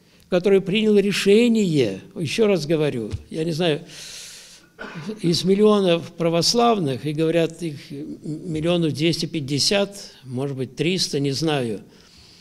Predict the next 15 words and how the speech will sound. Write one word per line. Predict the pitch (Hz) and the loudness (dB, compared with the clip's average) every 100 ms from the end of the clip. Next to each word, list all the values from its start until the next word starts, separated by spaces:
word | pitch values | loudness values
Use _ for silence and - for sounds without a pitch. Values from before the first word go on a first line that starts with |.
| - _ _ _ _ - | -20 _ _ _ _ -20
Интересно, | - 180 160 196 175 - | -12 -4 0 2 0 -2
сколько | - - 226 196 | -2 2 2 2
человек | 175 175 160 160 247 247 | 0 2 2 4 2 2
найдётся, | 180 143 135 160 233 - - 120 85 - _ _ - _ _ _ _ - - _ _ _ | 0 0 2 2 0 0 -4 -4 -10 -20 _ _ -20 _ _ _ _ -20 -20 _ _ _
которые | 127 - 151 147 | -6 -2 0 0
приняли | 147 147 170 160 160 | 0 0 0 2 2
решение | 156 160 160 - 165 185 196 170 135 123 107 92 82 - _ - _ _ _ _ _ - | 2 2 0 -2 0 2 2 2 0 0 -2 -4 -8 -16 _ -20 _ _ _ _ _ -12
жить | 95 135 156 196 185 - - _ | -8 -2 0 0 -4 -14 -20 _
по-христиански, | 120 117 120 127 - - 110 90 90 76 - - 90 90 _ _ _ _ - _ _ - | -10 -8 -6 -6 -4 -6 -8 -8 -12 -10 -12 -12 -18 -20 _ _ _ _ -20 _ _ -2
то | 139 | 0
есть | 110 87 | 0 -2
жить | 110 175 175 - - | 0 0 0 -10 -8
по | 135 131 | -2 -2
заповедям | - 123 131 131 131 117 123 | -2 -2 -2 -2 -6 -4 -6
Христовым. | 120 120 107 - 104 92 85 80 | -6 -8 -4 -4 -4 -4 -6 -12